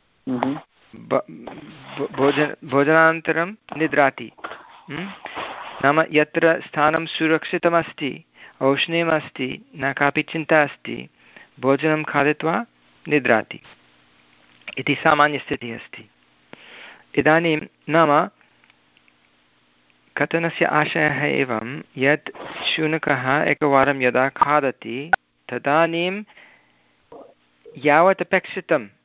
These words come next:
Speaker 2: तस्मिन् क्षणे, श्वः तु भिन्नविषयः अस्ति, किन्तु तस्मिन् क्षणे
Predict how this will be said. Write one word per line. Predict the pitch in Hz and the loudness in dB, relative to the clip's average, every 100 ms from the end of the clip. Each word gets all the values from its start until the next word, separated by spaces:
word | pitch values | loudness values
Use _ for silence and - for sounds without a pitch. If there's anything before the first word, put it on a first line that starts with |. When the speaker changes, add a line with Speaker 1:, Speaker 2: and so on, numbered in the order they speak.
| _ _ - | _ _ -4
Speaker 2:
तस्मिन् | 170 170 202 | -2 0 -4
क्षणे, | 196 - 190 110 - _ - | -2 0 0 -2 -10 _ -8
श्वः | - 151 160 175 220 | -4 2 2 2 -4
तु | - 220 | -2 -8
भिन्नविषयः | 185 160 208 214 202 175 135 107 | -6 -2 0 0 -2 -2 -2 -2
अस्ति, | - - 107 _ - | -6 -12 -14 _ -12
किन्तु | - 143 | -8 -4
तस्मिन् | - 175 - 214 208 | 0 -2 -2 -4 -2
क्षणे | - 196 151 107 101 180 | 0 0 0 -2 -6 -14